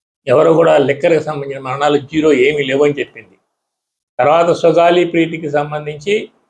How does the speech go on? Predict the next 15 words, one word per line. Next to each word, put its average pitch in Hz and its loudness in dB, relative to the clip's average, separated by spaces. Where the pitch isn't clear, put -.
ఒక - -2
అమ్మాయి 160 2
ఒక 127 -2
ప్రైవేట్ 160 4
స్కూల్లో 156 2
ఉరివేసి 156 -2
చంపబడింది. 143 0
ఆ 151 4
చంపబడింది 147 2
ఏదో 143 6
జగన్మోహన్ 147 -2
రెడ్డి 143 2
వచ్చి 139 0
ఉరివేసి 139 0
చంపేంతగా, 135 0